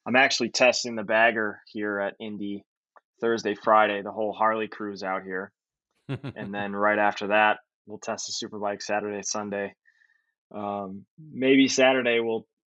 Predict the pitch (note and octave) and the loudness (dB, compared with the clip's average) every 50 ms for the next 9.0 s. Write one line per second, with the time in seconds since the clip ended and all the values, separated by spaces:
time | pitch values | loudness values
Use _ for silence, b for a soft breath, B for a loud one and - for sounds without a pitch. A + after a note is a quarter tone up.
0 | _ - C3+ B2 A2+ A#2+ A2+ A#2 A#2 A2 A#2+ A2+ A2+ G#2 - A#2+ A2+ A2+ A2+ A2+ | _ -8 -6 -6 -6 -4 -4 -2 -2 -2 -2 -2 -2 -2 -4 -4 -2 -2 -4 -6
1 | - A#2 A2 G#2+ G#2+ A2 A2 G2 F#2+ A2 G#2+ G#2+ - A2 G#2+ - - G#2+ G#2+ G#2 | -8 -10 -8 -6 -4 -4 -4 -2 0 0 0 0 0 -4 -10 -6 -4 -4 -4 -4
2 | - - G2+ - - A2+ A2 G#2+ G2 - - A2+ G#2+ G2 G#2 G#2 G#2+ G#2 G#2 - | -6 -10 -12 -10 -8 -8 -8 -8 -8 -6 -6 -6 -4 -2 0 0 0 0 -4 -6
3 | - - - _ _ _ - A2+ A2 G2+ - - A2 G#2+ G2+ G2+ G#2 G#2+ A2 G#2+ | -8 -10 -10 _ _ _ -14 -12 -10 -8 -6 -4 -4 -2 -2 -2 0 -2 -2 -2
4 | - - A2 G#2 G#2 G#2 A2 G#2+ G#2 - A2+ A2 G#2+ G#2 G#2 G2+ G2 - - G2+ | -4 -4 -6 -6 -6 -4 -4 -4 -4 -4 -4 -6 -8 -8 -8 -10 -10 -8 -6 -6
5 | G2+ - - _ _ _ _ _ _ _ _ _ _ _ _ _ _ _ _ - | -6 -6 -8 _ _ _ _ _ _ _ _ _ _ _ _ _ _ _ _ -8
6 | A2 A2 A2 G#2+ G#2+ G#2 G#2 G#2 G#2 _ _ _ _ _ _ C#3 C#3+ C3+ C3 C#3 | -6 -4 -2 -2 -2 -4 -6 -8 -10 _ _ _ _ _ _ 4 4 6 6 4
7 | C#3 B2+ C3+ B2 A#2+ A#2+ A#2+ B2 B2 B2 A#2 G3+ D#3+ D3 C3 B2 A2+ A2+ A2 A#2 | 4 4 2 2 4 6 6 6 4 2 0 -2 -2 2 4 4 4 4 4 4
8 | C3+ C3 A#2+ A2 G#2+ G#2+ - - A2+ G2+ F#2+ G2 A2+ A2+ G#2+ A2 G2 E2+ - | 4 4 6 4 4 2 0 -4 -6 -4 -4 -4 -4 -6 -6 -6 -8 -8 -8